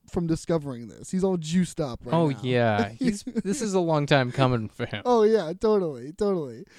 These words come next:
Speaker 1: And I just love that, like, why wouldn't you? <laughs> The simple
Speaker 2: Yeah.
Speaker 1: answer of, like, why wouldn't you? And he explains that it's, it's very European.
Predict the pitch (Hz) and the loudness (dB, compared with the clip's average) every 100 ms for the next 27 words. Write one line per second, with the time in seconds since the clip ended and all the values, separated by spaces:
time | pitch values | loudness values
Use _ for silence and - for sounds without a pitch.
0 | 311 254 _ - 226 233 220 240 240 240 | -18 -18 _ -2 4 6 6 2 0 0
1 | 226 220 196 180 202 240 220 285 247 143 | 2 0 0 0 4 4 4 2 2 -4
2 | - 151 _ _ - - - - - 277 | -16 -20 _ _ -10 -10 -12 -14 -2 0
3 | 233 311 269 254 247 240 254 185 151 139 | 2 4 6 6 4 2 0 -2 -4 -6
4 | 156 156 143 170 170 165 180 180 320 156 | -8 -10 -10 -10 -6 -4 -2 -2 -4 -6
5 | 104 - - _ _ _ _ 233 220 220 | -10 -16 -20 _ _ _ _ 4 6 6
6 | 214 202 202 - - 247 247 - 254 247 | 6 2 -2 -10 0 2 2 0 -2 0
7 | 220 196 175 196 - - 208 170 160 320 | 2 2 0 -2 -4 -10 -8 -4 0 0
8 | 392 330 320 254 - - 269 240 - 50 | 0 2 2 2 -6 -6 -4 -4 -8 -20